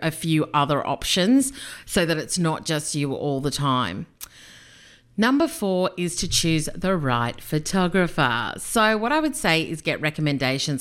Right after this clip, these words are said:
ask around, look at their website and get a feel for people. You know,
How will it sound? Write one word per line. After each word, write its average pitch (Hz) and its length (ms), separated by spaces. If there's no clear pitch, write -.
ask 143 380
around, 131 500
look 170 400
at 151 240
their 143 200
website 143 760
and 143 180
get 143 360
a 156 100
feel 131 500
for 127 160
people. 123 540
You 202 120
know, 190 120